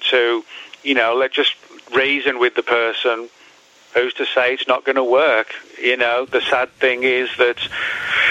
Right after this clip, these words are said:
uh, murder is gonna make sure that, uh, they're gonna stay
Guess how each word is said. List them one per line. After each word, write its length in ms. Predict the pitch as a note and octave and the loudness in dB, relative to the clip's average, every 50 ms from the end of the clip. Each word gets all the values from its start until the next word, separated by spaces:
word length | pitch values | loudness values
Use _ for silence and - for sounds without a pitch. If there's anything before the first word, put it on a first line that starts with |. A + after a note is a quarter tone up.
| - - - - | 0 0 -2 0
uh, 280 | - B2+ B2 B2 B2+ C3+ C3+ | 0 2 2 2 0 0 0
murder 460 | B2 A#2+ B2+ C3+ D3 C#3+ C#3 C3 C3 | 2 2 2 2 2 2 2 2 2
is 140 | C3 A#2+ A2 | 2 0 -2
gonna 200 | - B2+ C3 C3 | -2 -2 -2 0
make 280 | B2+ B2+ B2+ C#3 D3 | 0 0 0 0 0
sure 400 | - - - D3+ C#3+ B2 A#2 A2 - - - - | 0 0 0 0 0 0 0 -2 -2 -6 -4 -2
that, 260 | A#2 A2 - - C#3 | 0 0 0 0 2
uh, 200 | B2 A#2 A2+ G#2+ G2 - - - - - - - - _ _ _ _ _ _ _ - - - - | 2 2 2 0 -2 -8 -14 -20 -20 -20 -20 -20 -20 _ _ _ _ _ _ _ -20 -20 -8 -2
they're 120 | - A#2 G#2+ | -2 0 0
gonna 180 | A#2 A2 G#2+ | 0 0 0
stay 300 | - - - A#2+ A2 G#2+ | -2 0 0 0 0 0